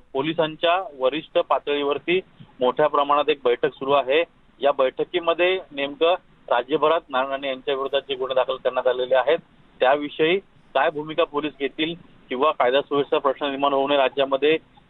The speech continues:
ही एक गोष्ट असेल. याचबरोबरीनं समजा नाशिकच्या पोलिसांना नारायण राणे यांचा रिमांड मिळाला तर, अ, कसा, कशा पद्धतीनं नारायण राणे यांना तिकडे घेऊन, अ, जाण्यात येईल किंवा सगळ्या cases ज्या आहेत त्या एकाच ठिकाणी club करून, अ,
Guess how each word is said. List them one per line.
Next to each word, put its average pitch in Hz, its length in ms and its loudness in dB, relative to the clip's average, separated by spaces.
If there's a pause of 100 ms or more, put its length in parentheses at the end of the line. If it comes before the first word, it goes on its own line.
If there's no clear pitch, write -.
(100)
ही 131 100 0
एक 151 120 2
गोष्ट 147 260 -2
असेल. 151 320 0 (320)
याचबरोबरीनं 147 840 0
समजा 131 340 0
नाशिकच्या 147 640 -2 (360)
पोलिसांना 147 560 0
नारायण 135 240 0
राणे 139 160 0
यांचा 143 220 0
रिमांड 135 340 -2
मिळाला 139 380 0 (380)
तर, 151 200 4 (160)
अ, 135 160 4
कसा, 131 320 0
कशा 151 300 -2
पद्धतीनं 151 580 -2 (360)
नारायण 131 160 0
राणे 147 160 0
यांना 147 140 2
तिकडे 147 240 -4
घेऊन, 135 280 0
अ, 123 540 2 (100)
जाण्यात 135 260 0
येईल 143 240 0 (320)
किंवा 143 280 2
सगळ्या 147 240 2
cases 151 440 -4
ज्या 151 100 2
आहेत 156 280 -2 (160)
त्या 139 80 0
एकाच 147 240 -2
ठिकाणी 156 360 -6
club 143 260 -2 (100)
करून, 160 260 0 (340)
अ, 127 300 4